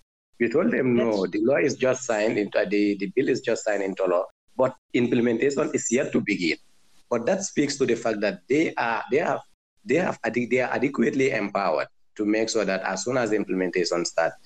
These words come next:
Speaker 1: they make use of the law for their benefit.
Speaker 2: Lamin, that's very good advice, and thank you very much for that. Um, you know, it's something that countries can take on when they start advocating and lobbying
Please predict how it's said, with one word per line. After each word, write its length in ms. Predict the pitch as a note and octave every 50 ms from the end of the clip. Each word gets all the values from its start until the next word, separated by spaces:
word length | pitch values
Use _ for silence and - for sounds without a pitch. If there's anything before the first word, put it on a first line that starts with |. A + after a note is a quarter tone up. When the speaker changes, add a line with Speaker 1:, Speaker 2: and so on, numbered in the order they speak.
| - - -
Speaker 1:
they 160 | F#2 G2 F#2
make 260 | F2 F#2 F#2+ F#2 F2
use 180 | F2 E2+ E2 -
of 160 | E2+ D#2 -
the 100 | D#2+ D#2
law 180 | D#2 D2+ E2 - - -
for 100 | E2 D#2
their 240 | D#2 E2 F#2+ G#2 F#2
benefit. 300 | D2 C#2+ C#2 C2+ - - - _ _ _ _ _ _ _ _ _ _ _ _ _ _ _ _ - -
Speaker 2:
Lamin, 380 | A3+ F#3 G3 G3 G3+ G3+ F#3 E3
that's 280 | F3 F3+ E3 - - -
very 420 | - C#3 C#3 E3 F3 F3+ F3 D#3+
good 160 | - D#3 C#3+
advice, 520 | C#3+ C3+ - - - D3 D3 C#3 - - D#3
and 220 | D3+ C#3 C#3 C3 -
thank 300 | - E3 D#3 D3 - -
you 80 | D3 C3
very 220 | - D#3 D#3+ D#3
much 280 | C#3+ C#3 C#3+ C3+ - -
for 220 | - D3 B2+ B2
that. 300 | - B2 A2+ A2+ A#2+ - - _ _ _ _ _ _ _ _ -
Um, 400 | - C3 C3+ C3 C3 C3 C3 C3 _ _ _ _ _ _ -
you 80 | - D3+
know, 120 | C#3 B2
it's 240 | C3 C#3+ C3+ - -
something 320 | F3+ D#3+ D3+ - E3 D#3 C#3+
that 180 | C#3 C3+ -
countries 380 | - D#3 D3+ C#3 - C#3 B2 -
can 180 | - C#3 B2+
take 260 | - - D3 C3 - A2
on 320 | B2+ D3 C#3 B2+ A#2 B2 _ _ _ _ _ _ _ _
when 260 | - C3+ C#3 C3+ C3 B2+
they 180 | D3 D3 C#3+
start 400 | C#3 - - C#3 C3+ C3 B2+ - -
advocating 640 | - C#3+ C3+ - C3+ - C#3 C3+ A#2+ - - A#2+ B2 B2
and 160 | A#2+ B2 C3
lobbying 340 | C3+ B2+ B2 - G#2+ G#2